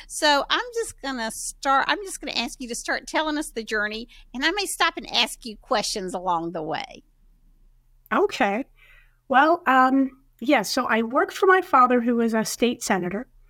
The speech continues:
Speaker 1: In Virginia.
Speaker 2: And, uh, in Virginia,
Speaker 1: In Virginia,
Speaker 2: yes.
Speaker 1: okay.
Speaker 2: And my best friend was my coworker. Um, that's how we met. Then we grew close, just, you know, and living life together. She had, uh,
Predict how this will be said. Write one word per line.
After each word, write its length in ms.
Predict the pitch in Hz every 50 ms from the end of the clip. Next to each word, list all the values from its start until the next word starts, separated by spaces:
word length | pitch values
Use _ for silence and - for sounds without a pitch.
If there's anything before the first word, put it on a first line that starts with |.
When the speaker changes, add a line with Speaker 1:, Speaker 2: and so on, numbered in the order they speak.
| - - _
Speaker 1:
In 180 | 226 220 226 226
Virginia. 340 | 277 294 262 - 233 233
Speaker 2:
And, 360 | 233 233 233 233 233 226 220 - - - -
uh, 180 | 214 214 220 214 - - _ _ _ _ -
in 160 | 240 247 254
Virginia, 380 | 247 277 240 - 226 214 214 208
Speaker 1:
In 60 | 214
Virginia, 320 | 240 302 - 214 175 262
Speaker 2:
yes. 320 | 214 196 190 240 - - -
Speaker 1:
okay. 80 | - -
Speaker 2:
And 360 | - 254 247 247 254 247 240 247 -
my 140 | 262 254 269
best 300 | - 302 311 302 - -
friend 360 | - 269 254 262 285 311 302
was 220 | - 240 226 226 -
my 140 | 233 202 196
coworker. 720 | - - 254 254 247 233 214 208 - - 254 285 311 - _ _ - 247
Um, 220 | 202 196 190 196 196 - _ - - - 233 - - _
that's 200 | - 202 208 -
how 120 | - 226
we 120 | 226 220 226
met. 280 | 226 226 233 269 277 - -
Then 140 | 208 196 202
we 160 | 202 202 196
grew 260 | 175 170 - 220 220 220
close, 420 | - - 233 220 226 240 - -
just, 260 | - - 196 - - _ _ -
you 100 | 208 202
know, 260 | 202 196 196 202 - - _ _ _ _ _
and 180 | - 214 240 240
living 260 | 254 247 262 254 233
life 320 | 220 214 214 220 220 -
together. 500 | - - 214 220 220 214 214 214 220 240 - _ _ _ - - _ _ _ _ _ _
She 500 | - - - - 302 302 311 320 330 330 -
had, 520 | - - 233 247 240 240 233 233 226 240 -
uh, 260 | 208 202 202 196 196